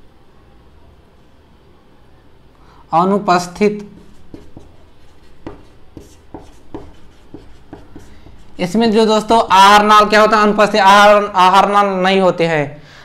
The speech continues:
ठीक है। तो इसमें जो आहार नाल क्या होता है दोस्तों, जिसके थ्रू क्या होता है, भोजन जाता है शरीर के अंदर, वो हमारा क्या आहार नाल होता है। क्या होता है? आहार नाल होता है। तो इसमें क्या होता है?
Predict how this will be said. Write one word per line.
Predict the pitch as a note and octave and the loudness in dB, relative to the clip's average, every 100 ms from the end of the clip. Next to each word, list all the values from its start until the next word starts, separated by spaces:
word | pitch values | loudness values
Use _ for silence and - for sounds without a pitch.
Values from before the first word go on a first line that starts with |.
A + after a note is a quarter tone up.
| - | -6
ठीक | G3 G3+ | -2 2
है। | G#3 D#3+ - - - | 2 0 -6 -20 -2
तो | G3 | -2
इसमें | G3 G#3 | 0 0
जो | G3+ A3 | 4 4
आहार | G#3+ F#3 G3 G#3+ | 4 2 2 2
नाल | A3+ | 2
क्या | G#3+ A3+ | 2 0
होता | A3 | 2
है | |
दोस्तों, | G#3 G#3 A3 | 0 0 -2
जिसके | F#3+ - A3 | -4 -4 -2
थ्रू | A3 G#3+ | 2 2
क्या | G#3 G#3 | 2 2
होता | G#3+ G#3+ | 2 0
है, | |
भोजन | F#3 F#3+ G#3 | 0 0 0
जाता | G3+ G3+ | 0 0
है | G3+ | 0
शरीर | G3+ F#3+ G3 | 0 0 0
के | |
अंदर, | G#3 G3 G3+ | 0 0 0
वो | |
हमारा | G3 F#3+ F3 | 0 0 0
क्या | G3 | 0
आहार | F#3 F3+ E3+ F3+ | 0 0 2 2
नाल | F3 E3 | 2 0
होता | D#3 D3 | 0 0
है। | C#3+ C3 | -2 -4
क्या | C3 E3 | 0 0
होता | F3 F#3+ | 2 0
है? | |
आहार | E3+ E3 E3+ | 0 2 2
नाल | F3 F3 | 2 0
होता | F3 F3 | 0 0
है। | G3 G#3 - - - | 0 -2 -8 -20 -8
तो | G#3 | -2
इसमें | F#3+ G3 G#3 | -2 0 2
क्या | G#3+ | 2
होता | G#3+ G#3+ | 4 2
है? | G#3 | 2